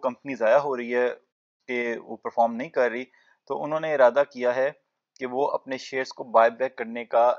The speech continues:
डिसीजन ले लें। एक तो होता है ना कंपनी कुछ शेयर्स अपने बाय बैक कर रही है, ये है कि सारे के सारे शेयर्स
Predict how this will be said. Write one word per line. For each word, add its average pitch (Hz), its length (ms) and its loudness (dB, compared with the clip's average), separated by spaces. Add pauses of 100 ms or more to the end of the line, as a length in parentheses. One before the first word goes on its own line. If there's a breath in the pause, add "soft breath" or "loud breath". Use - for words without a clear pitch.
(120)
डिसीजन 113 460 -10
ले 92 180 -8
लें। 98 160 -18 (500)
एक 160 240 -4
तो 175 60 0
होता 165 160 -4
है - 20 -4
ना 202 100 -2
कंपनी 156 360 -2
कुछ 165 200 -8
शेयर्स 143 280 -4
अपने 127 220 -8
बाय 101 200 4
बैक 107 280 -4
कर 98 160 -2
रही 98 140 -10
है, 98 140 -8 (100)
ये 151 180 0
है 175 160 -2
कि 190 100 -6
सारे 185 280 4
के 185 80 -10
सारे 170 220 -2
शेयर्स 170 300 -6